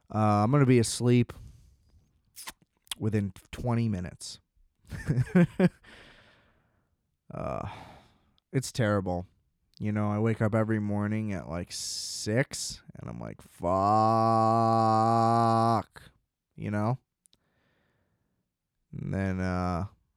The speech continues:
best case scenario, I can, uh, get another, uh, I can force myself back asleep for another hour. That's about as maximum as it gets. Then I'm up at seven. It's just like, "Fuck, the days are long."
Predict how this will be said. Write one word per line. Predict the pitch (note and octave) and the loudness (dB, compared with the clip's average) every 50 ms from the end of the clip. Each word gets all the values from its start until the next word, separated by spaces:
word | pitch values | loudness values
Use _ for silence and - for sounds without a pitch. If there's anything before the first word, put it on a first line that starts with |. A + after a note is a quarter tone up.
| _ _ _ _ _ _ _ _ _ _ _ | _ _ _ _ _ _ _ _ _ _ _
best | - A#2+ A2+ A2 - - | -2 0 0 0 -2 -4
case | - - A#2+ A2 G#2 | -4 -2 -2 -2 -2
scenario, | - - A2 G#2+ G#2 G2+ G2+ G2 G2 G2 F#2+ F#2 | -4 -4 -4 -4 -2 -2 -2 -2 -2 -2 -2 -2
I | F#2 F#2 | -4 -4
can, | - - - F#2+ F#2+ F#2+ F#2 G2 | -6 -8 -10 -8 -8 -6 -6 -6
uh, | G2 F2+ D#2+ D#2 D2+ D2 C#2+ D#2+ F#2+ | -6 -6 -4 -6 -6 -6 -6 -8 -8
get | - F#2 F2 | -8 -8 -8
another, | E2+ E2 E2 E2 E2 D#2 D2 C2+ | -6 -6 -6 -6 -6 -6 -6 -6
uh, | B1+ - | -6 -8
I | - - | -10 -12
can | - G#2+ | -14 -16
force | - - - - B2+ A#2+ A2+ - - | -16 -10 -2 0 2 2 2 0 -2
myself | G#2 G2+ G2 - - G2+ F#2+ F#2 - - | -6 -6 -6 -6 -6 -6 -6 -6 -6 -6
back | - G2 F2+ - - | -6 -6 -6 -6 -10
asleep | G2+ - - G2 G2 F#2+ F2+ - | -12 -12 -10 -8 -8 -8 -8 -8
for | - G#2 F2 E2 D#2 - - - | -8 -8 -6 -6 -6 -8 -10 -10
another | A2+ A2+ A2+ A2+ G#2+ G2+ F2+ | -8 -6 -4 -4 -2 -2 -4
hour. | D#2+ E2+ D2+ A1 A#1 A1+ - - _ | -4 -6 -6 -8 -8 -10 -12 -12 _
That's | - G#2+ - - | -10 -10 -10 -8
about | - F2+ E2+ E2+ | -8 -8 -8 -8
as | F2+ - - | -10 -12 -12
maximum | G2+ G#2 G#2+ G#2+ G#2 - - - A#2 G2+ F#2+ | -8 -6 -6 -6 -6 -8 -10 -10 -8 -8 -8
as | F2 F2+ | -8 -8
it | F#2 E2 | -10 -10
gets. | - C#2+ A1+ - - | -12 -12 -14 -14 -12
Then | - E2+ E2 | -12 -10 -10
I'm | E2+ E2 | -10 -10
up | D#2+ - | -10 -10
at | F#2 - | -12 -12
seven. | - - A2+ G#2+ G#2 G#2 A2 A2+ A2 - _ _ _ _ _ _ _ _ _ _ _ _ _ _ _ _ _ _ _ | -10 -6 -4 -4 -2 -4 -4 -6 -8 -10 _ _ _ _ _ _ _ _ _ _ _ _ _ _ _ _ _ _ _
It's | - F#2+ - | -14 -12 -12
just | - F2 - - | -12 -12 -12 -12
like, | B1 - | -14 -14
"Fuck, | - - - - G2+ G#2 A2+ A2+ A#2 A#2 A2+ G2 - - - - - - - _ _ _ _ - | -16 -12 -4 0 2 2 4 4 4 4 4 2 0 -6 -14 -18 -18 -18 -20 _ _ _ _ -16
the | - F2 | -14 -10
days | - G2+ G#2 A2+ A#2 A2 A2+ | -6 -4 -2 -2 -2 0 0
are | A#2 | 0
long." | A2+ A2 A2+ A2+ A2+ A2 A2+ A2 G#2 G2+ G2 F2+ E2 C#2+ A#1 A#1+ F#2+ | 0 0 2 2 2 4 2 2 0 0 -2 -4 -6 -8 -12 -14 -16